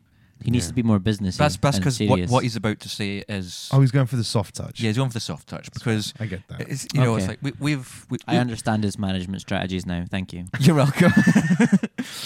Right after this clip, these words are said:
Speaker 2: I'm gonna
Speaker 3: Uh,
Speaker 2: play, you know, that, you know, like, the really toxic masculine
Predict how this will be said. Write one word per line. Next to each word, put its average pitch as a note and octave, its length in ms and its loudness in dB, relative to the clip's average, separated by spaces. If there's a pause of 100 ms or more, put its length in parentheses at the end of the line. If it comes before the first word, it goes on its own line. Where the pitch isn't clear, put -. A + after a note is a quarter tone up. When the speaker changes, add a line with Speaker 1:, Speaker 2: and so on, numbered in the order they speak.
(840)
Speaker 2:
I'm F3+ 120 4
gonna A3 120 6
Speaker 3:
Uh, F3+ 40 2
Speaker 2:
play, D#3+ 300 4
you B2+ 260 2
know, F#3 140 4
that, E3 160 2
you D#3+ 80 0
know, F#3+ 160 2
like, F3 200 0
the C3 80 2
really C3 280 4
toxic - 540 -2
masculine G2+ 680 -2